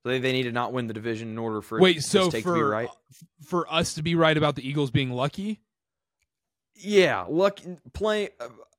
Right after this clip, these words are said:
Speaker 1: benefiting from, like, other teams' woes. Like, you see they get blown up by the forty-niners, but that,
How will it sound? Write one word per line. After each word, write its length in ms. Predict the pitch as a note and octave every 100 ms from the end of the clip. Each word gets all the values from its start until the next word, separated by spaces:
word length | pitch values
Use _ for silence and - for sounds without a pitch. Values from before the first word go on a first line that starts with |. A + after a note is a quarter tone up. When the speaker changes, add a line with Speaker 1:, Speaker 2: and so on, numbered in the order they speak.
| _
Speaker 1:
benefiting 640 | D#3 C#3 A3 G3+ G3 F3+ D#3+
from, 320 | D#3 C#3+ B2+
like, 180 | A#2+ G#2+
other 180 | D3 C#3+
teams' 400 | C3 C#3 B2 A2+
woes. 560 | A2 A#2 G2 E2 E2+ -
Like, 240 | C3 C3
you 60 | D#3
see 160 | D3+ A3+
they 120 | F#3+
get 160 | F3
blown 180 | C#3+ D3+
up 80 | C#3+
by 80 | C3+
the 80 | B2+
forty-niners, 600 | C#3 C3 A#2 A2 A2 G#2
but 180 | A#2+ G2+
that, 280 | C3 -